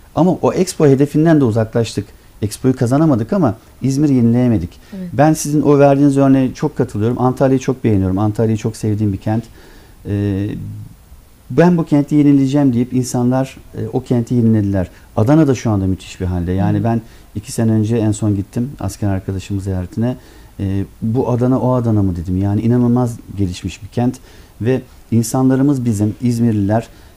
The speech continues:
Speaker 1: e, her şeyin en iyisine layık. Çünkü biz Atatürk'ün şehriyiz. Atatürk'ün şehri de marka olmak zorunda. "Ya İzmir böyleyse Türkiye nasıl olur?" dedirtmeliyiz. E, gene eşimin bir tespiti var ve ben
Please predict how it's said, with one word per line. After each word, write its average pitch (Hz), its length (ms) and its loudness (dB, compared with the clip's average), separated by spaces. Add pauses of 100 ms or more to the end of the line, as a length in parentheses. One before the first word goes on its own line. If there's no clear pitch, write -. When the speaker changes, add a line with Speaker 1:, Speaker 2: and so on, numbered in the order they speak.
(140)
Speaker 1:
e, 101 320 -4
her 131 200 -2
şeyin 131 220 -2
en 131 60 4
iyisine 117 300 0
layık. 90 220 -2
Çünkü 117 320 -4
biz 123 220 -6 (240)
Atatürk'ün 110 500 -4
şehriyiz. 87 500 -4 (420)
Atatürk'ün 131 500 -2
şehri 131 340 -2
de 139 60 2
marka 123 380 0
olmak 92 280 -2
zorunda. 85 440 -6 (380)
"Ya 92 240 -4
İzmir 123 400 2
böyleyse 143 460 4
Türkiye 139 420 0
nasıl 147 260 0
olur?" 107 280 -2 (120)
dedirtmeliyiz. 92 640 -4 (360)
E, 95 260 0
gene 139 340 2
eşimin 131 380 0
bir 127 80 -4
tespiti 135 420 -4
var 123 180 0
ve 123 120 2
ben 123 200 2